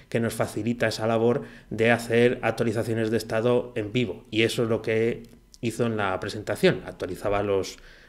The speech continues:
los cacareos, que eran los, los tweets del clon, en, en tiempo, eh, real.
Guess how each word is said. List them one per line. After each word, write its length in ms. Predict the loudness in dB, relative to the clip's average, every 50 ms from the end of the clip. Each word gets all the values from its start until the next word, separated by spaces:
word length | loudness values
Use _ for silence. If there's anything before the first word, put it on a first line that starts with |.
| -16 -10
los 240 | -6 -4 -4 -4 -2
cacareos, 640 | -2 -2 -2 0 0 2 4 4 6 6 4 2 0
que 100 | -2 -4
eran 220 | -2 -2 -2 -2 -2
los, 240 | -2 -2 -2 -4
los 220 | -6 -6 -6 -6 -4
tweets 400 | -2 -2 -2 -2 -4 -8 -6 -2
del 420 | 0 2 2 2 0 -2 -4 -4 0
clon, 340 | 2 2 2 2 0 -2 -6 -12 -20 -20 -16 -6
en, 460 | -2 0 0 0 0 -2 -4 -6 -6 -6
en 180 | -6 -6 -4
tiempo, 840 | -2 0 0 0 0 2 2 2 4 2 2 0 -2 -4 -6 -10 -16 _ _ _ _ -16 -12
eh, 360 | -8 -6 -6 -4 -4 -6 -6 -8
real. 320 | -6 -4 -4 -4 -4 -6